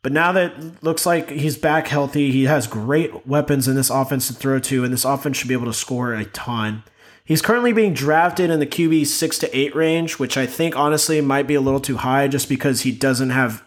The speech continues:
any presence in the, in the running the ball.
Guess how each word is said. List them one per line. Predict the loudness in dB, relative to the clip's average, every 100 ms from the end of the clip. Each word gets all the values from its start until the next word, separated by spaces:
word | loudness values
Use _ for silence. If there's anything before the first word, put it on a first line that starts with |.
| -10
any | -2 0 0
presence | 0 -2 0 -2 -2
in |
the, | -4 -6
in | -6 -6
the |
running | -4 -2 0 0 -2 -6 _ -8
the | -4
ball. | 0 2 2 -2